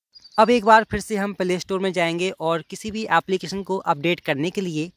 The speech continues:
क्लिक करेंगे। कुछ ही सेकंड में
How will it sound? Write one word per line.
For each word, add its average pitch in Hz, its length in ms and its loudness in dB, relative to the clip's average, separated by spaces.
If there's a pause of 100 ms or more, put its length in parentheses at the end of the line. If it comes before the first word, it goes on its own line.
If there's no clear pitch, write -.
क्लिक 196 280 -2
करेंगे। 110 500 -4 (2750)
कुछ 220 180 4
ही 247 100 2
सेकंड 202 340 2
में 208 180 2